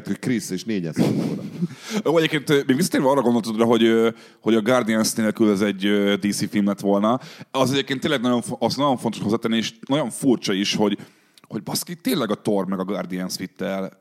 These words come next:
Speaker 2: ennek a filmnek a hu-, humorát is. Nagy részben, oké, a Downey junior Strange részekben, meg a Tom Hollandes részekben voltak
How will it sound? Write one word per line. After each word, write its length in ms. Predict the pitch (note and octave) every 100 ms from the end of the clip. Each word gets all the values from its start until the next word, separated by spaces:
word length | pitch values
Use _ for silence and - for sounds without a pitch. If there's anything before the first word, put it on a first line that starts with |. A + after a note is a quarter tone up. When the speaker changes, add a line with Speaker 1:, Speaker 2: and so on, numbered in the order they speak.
| _
Speaker 2:
ennek 280 | G#2 G2+ F#2
a 60 |
filmnek 260 | F2+ G2+ F#2+
a 120 | F#2+
hu-, 140 | A2 G#2
humorát 440 | - G#2+ F#2+ F2+
is. 120 | G2+ F#2
Nagy 240 | B2 A2
részben, 300 | A2 F2+ G2+
oké, 220 | C3 A#2+
a 100 | A2
Downey 260 | A2 C3 B2+
junior 520 | A2 G#2+ G#2+ G#2 G#2 -
Strange 420 | - A2+ A2+ G#2+
részekben, 960 | G2+ G#2 - - - - - A2 F#2+ G#2
meg 140 | G#2
a 200 | G2+ F#2+ - - - -
Tom 200 | B2 A2+
Hollandes 400 | A2 G#2 G2+ -
részekben 340 | G2 G#2+ F2+
voltak 440 | F2+ G#2 F3 E3+